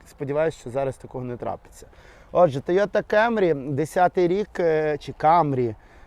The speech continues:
двісті сорок тисяч пробігу, два і чотири бензин, Г Б О встановлено, машина на автоматі, п'ять місць, передній привід, офіційно була придбана в Україні, має два ключі, ціна дев'ять п'ятсот.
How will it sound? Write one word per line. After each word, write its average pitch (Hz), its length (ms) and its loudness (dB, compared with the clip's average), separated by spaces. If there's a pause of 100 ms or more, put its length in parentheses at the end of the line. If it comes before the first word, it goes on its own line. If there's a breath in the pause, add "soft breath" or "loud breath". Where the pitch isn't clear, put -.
двісті 127 580 -4
сорок 170 320 2
тисяч 160 360 -6
пробігу, 175 480 -2
два 139 180 2
і 156 60 2
чотири - 280 -4
бензин, 165 520 -4
Г 143 120 -2
Б 139 120 -2
О 143 140 4
встановлено, 170 720 -4 (160)
машина 139 360 -6
на 123 140 -4
автоматі, 156 1080 -4
п'ять 120 320 -4
місць, 185 360 -8
передній 120 340 -4
привід, 180 340 -4
офіційно 147 500 -6
була 120 160 -4
придбана 117 400 -8
в 127 60 -8
Україні, 196 480 -6 (440 soft breath)
має 151 280 2
два 131 400 4
ключі, 147 760 -8 (1040 soft breath)
ціна 139 360 -6
дев'ять 127 420 -4
п'ятсот. - 600 -14